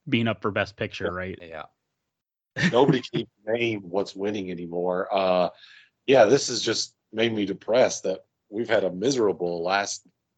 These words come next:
Speaker 3: fourteen years in movies, I feel like, at this point.
Speaker 1: Yeah, I mean, I think, I feel like at the time, and I go back to this again, like, when this came out in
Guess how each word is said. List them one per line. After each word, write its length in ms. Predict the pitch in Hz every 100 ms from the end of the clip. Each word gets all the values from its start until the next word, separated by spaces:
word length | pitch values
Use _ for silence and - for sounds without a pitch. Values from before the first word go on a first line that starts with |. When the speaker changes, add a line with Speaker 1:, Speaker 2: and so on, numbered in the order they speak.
| _
Speaker 3:
fourteen 460 | 117 117 - 104 101
years 260 | 107 104
in 140 | 98 92
movies, 360 | 127 131 85
I 100 | 85
feel 200 | - 95 87
like, 220 | 80 85
at 80 | -
this 120 | 82
point. 300 | - 82 80 _ _ _ _ _ _ _ _ _
Speaker 1:
Yeah, 300 | - 151 165
I 140 | 135 131
mean, 200 | 139 98
I 160 | 135
think, 260 | 180 208 -
I 60 | 131
feel 160 | 185
like 160 | 226 262
at 60 | 127
the 80 |
time, 360 | 139 - 131 123
and 80 | 110
I 100 | 113
go 160 | 104
back 200 | 127 139
to 60 | 117
this 180 | 104 -
again, 320 | 92 117 151
like, 160 | 107 -
when 160 | 104 98
this 140 | 123
came 200 | - 110
out 240 | 107 113
in 220 | 104 95